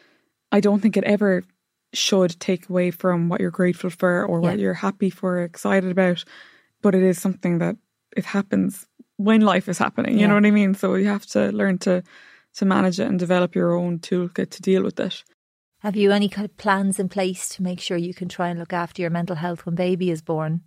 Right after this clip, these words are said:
Speaker 2: Knowing or with,
Speaker 1: Yeah.
Speaker 2: well, knowing as much as you can know before you're there.
Speaker 1: Yeah, well, like, I mean, I've, I've been doing the work now to kinda get those,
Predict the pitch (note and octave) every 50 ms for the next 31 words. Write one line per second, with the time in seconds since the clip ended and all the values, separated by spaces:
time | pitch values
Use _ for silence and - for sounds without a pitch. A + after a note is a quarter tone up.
0 | _ - A3 B3+ C#4+ D4 C#4 B3+ G3+ F3+ D#3 F#3+ F3+ G3 A3 B3 _ - - -
1 | - A3 G#3+ G#3 G3+ G3 G3 A#3+ C4+ D4 C#4+ A#3 G3 D#3+ F3+ F#3+ F#3 - F#3+ D3+
2 | D#3+ E3 E3 - - F3 E3+ E3+ E3 D#3+ D3+ C#3+ C#3 D3 D3 - D3 - - D3
3 | C#3+ D3 C#3+ C#3+ C#3 C#3+ C#3 C3 B2+ C3+ - _ _ - - - - - _ _
4 | - B3+ B3 B3+ A#3+ A3+ A3 G#3 A3 A3 A3 G#3+ G#3+ G#3+ G#3+ G#3+ G#3+ G#3+ G#3 G3+
5 | G3 F#3 F3+ - - - F#3+ F#3 E3+ - F#3+ G3 F3+ G3 G3+ G#3 G#3 F3+ E3+ F3
6 | E3+ E3+ - - F3+ E3+ F3 F3+ F3+ F3+ F3 F#3 - G3+ F#3+ - G3 F3+ F3 F#3+
7 | F3+ F3+ - - F#3 F3+ F3 E3+